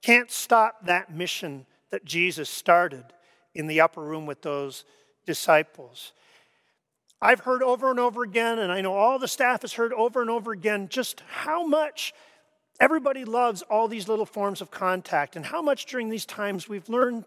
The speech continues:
to realize we love the church, we miss each other. This is so important to our lives. I've had people in tears as they tell me how much they wish they could come to church again.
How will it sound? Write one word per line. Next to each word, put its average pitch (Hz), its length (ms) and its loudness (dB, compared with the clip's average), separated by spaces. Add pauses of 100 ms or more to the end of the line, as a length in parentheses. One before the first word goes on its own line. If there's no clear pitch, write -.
(160)
to 220 120 -4
realize 202 600 2
we 240 120 -10
love 330 340 -8
the 262 80 -8
church, - 380 -4
we 220 120 -8
miss 294 300 -6
each 247 220 -14
other. 190 200 -6
This 233 220 -12
is 185 100 -16
so 277 300 -4
important 240 540 -4
to 247 180 -10
our 202 140 -2
lives. 185 480 -8 (360)
I've 196 140 6
had 226 180 2
people 247 480 -2 (260)
in 208 200 -4
tears 254 520 0
as 147 140 -12
they 165 140 -6
tell 185 280 -6
me 165 140 -8
how 170 320 -2
much 175 300 -10
they 165 120 -6
wish 156 280 -10
they 156 140 -12
could - 180 -20
come 143 240 -10
to - 80 -20
church - 520 -8
again. 123 460 -16